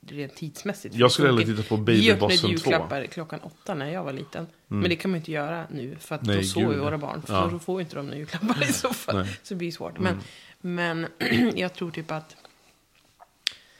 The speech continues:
Speaker 1: eh, <clears throat> jag tror att vi,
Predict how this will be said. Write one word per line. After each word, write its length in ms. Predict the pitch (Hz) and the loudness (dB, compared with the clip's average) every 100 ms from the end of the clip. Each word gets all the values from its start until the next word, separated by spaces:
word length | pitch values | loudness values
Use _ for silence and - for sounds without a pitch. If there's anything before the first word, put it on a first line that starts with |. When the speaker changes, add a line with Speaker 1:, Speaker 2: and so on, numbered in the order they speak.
| _ _ _ | _ _ _
Speaker 1:
eh, 340 | - 160 160 160 - - 226 254 262 208 180 156 - - | -12 -10 -8 -10 -10 -6 0 4 4 4 2 -4 -18 -16
<clears throat> 0 | |
jag 280 | 170 170 165 | -10 -10 -10
tror 280 | - 165 160 | -10 -8 -6
att 200 | 160 - | -8 -10
vi, 840 | 165 160 156 78 - - - 58 | -10 -8 -8 -10 -10 -10 -12 -12